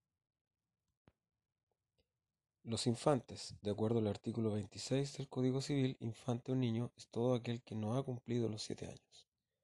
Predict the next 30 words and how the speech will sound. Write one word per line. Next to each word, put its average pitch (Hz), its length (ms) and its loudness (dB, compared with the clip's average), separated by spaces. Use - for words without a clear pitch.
Los 113 180 2
dementes, 123 720 4
aquí 110 200 -2
se 127 120 0
plantea 127 380 6
el 127 60 4
problema 120 520 4
totalmente 127 560 2
teórico 135 540 4
de 117 140 0
si 123 380 0
el 110 160 -2
demente 127 540 2
es 117 140 -4
siempre 147 400 2
irresponsable 123 840 0
o 117 60 -12
si 120 120 2
tendría 123 400 6
responsabilidad 123 840 2
en 117 80 -2
el 110 120 -4
caso 117 320 -2
de 107 80 2
haber 107 140 2
actuado 117 460 -2
en 120 60 0
un 113 100 0
intervalo 113 640 -4
lúcido, 117 440 -2